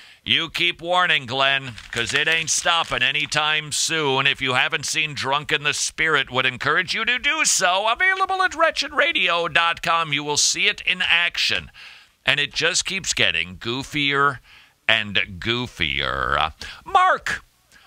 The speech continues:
writing to idea at wretched radio dot com. This is an, a comment about the Christian soccer player quitting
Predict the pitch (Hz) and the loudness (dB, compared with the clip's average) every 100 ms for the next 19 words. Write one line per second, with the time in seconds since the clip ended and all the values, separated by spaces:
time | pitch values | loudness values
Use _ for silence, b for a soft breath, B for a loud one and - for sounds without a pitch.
0 | b b 101 127 151 139 135 156 147 147 | b b 2 4 4 2 2 4 2 2
1 | 165 151 190 127 147 143 143 127 139 131 | 2 4 2 2 0 2 -2 2 2 2
2 | 123 120 117 117 113 - 107 107 98 104 | 2 0 2 2 0 -4 -2 2 2 2
3 | 117 156 185 151 - _ _ - - 170 | -2 -2 -2 -2 -6 _ _ -12 -10 0
4 | 180 - 185 160 - - - - B B | 0 2 0 0 -2 -6 -20 -20 B B
5 | B - 135 139 - 175 220 196 117 117 | B -2 0 0 -2 0 0 2 0 0
6 | 123 127 127 135 117 156 151 - 151 - | 0 0 0 -4 -4 -2 -2 -2 -2 0
7 | 117 123 151 143 131 135 143 - 127 139 | 0 0 -4 -6 0 2 2 0 0 0